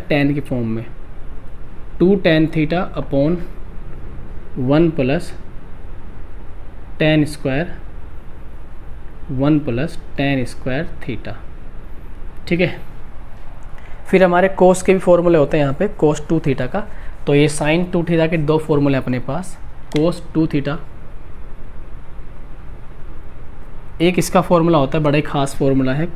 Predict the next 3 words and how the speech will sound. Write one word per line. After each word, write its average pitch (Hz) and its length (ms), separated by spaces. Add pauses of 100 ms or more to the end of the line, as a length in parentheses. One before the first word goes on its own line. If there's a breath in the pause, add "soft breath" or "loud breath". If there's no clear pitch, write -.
cos 143 400 (1200)
square 147 440 (120)
theta 139 300